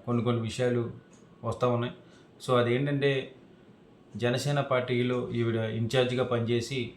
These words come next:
అదే పార్టీలో టికెట్ కూడా ఆశించడం అనేది జరిగింది. So, అది పొత్తులో భాగంగా, ఆ, బొజ్జల రెడ్డి సుధీర్ గారు ఆయన చంద్రబాబు నాయుడు గారికి ఆయన టికెట్ ఇవ్వడం జరిగింది.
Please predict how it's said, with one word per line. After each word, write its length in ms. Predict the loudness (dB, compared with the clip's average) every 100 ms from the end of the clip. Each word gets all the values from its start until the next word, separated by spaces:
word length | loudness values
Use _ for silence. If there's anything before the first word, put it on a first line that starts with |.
| -20 -20 -20 -18 -6
అదే 180 | -2 0
పార్టీలో 640 | 2 0 0 0 0 -2 -4
టికెట్ 280 | -2 -2
కూడా 380 | 0 2 2 0
ఆశించడం 480 | 0 0 0 0 0
అనేది 280 | 0 -2 -2
జరిగింది. 480 | -2 0 0 -4 -8 -16 -20 -20 -20 -10
So, 100 | 2
అది 160 | 4 4
పొత్తులో 420 | 0 0 2 4
భాగంగా, 600 | 4 4 2 0 0 -4 -12 -16 -16 -16 -16 -14 -10
ఆ, 300 | -8 -8 -4
బొజ్జల 300 | -2 4 4
రెడ్డి 240 | 4 0 -2
సుధీర్ 300 | -2 2 2
గారు 340 | 4 4 2 -4 -10 -10 -8 -8 -6 -6 -6 -6 -6 -6 0
ఆయన 420 | 2 4 2 -2 -8 -14 -14 -14 -14 -14 -16 -16 -6
చంద్రబాబు 440 | 0 2 4 4
నాయుడు 240 | 4 2 2
గారికి 540 | 4 4 2 0 -4 -12 -16 -16 -18 -20 -18 -18 -20 -20 -18 -18 -18 -18 -20 -6 2
ఆయన 180 | 4 2
టికెట్ 340 | 0 -4 -2
ఇవ్వడం 260 | 0 0 0
జరిగింది. 440 | 2 0 -2 -6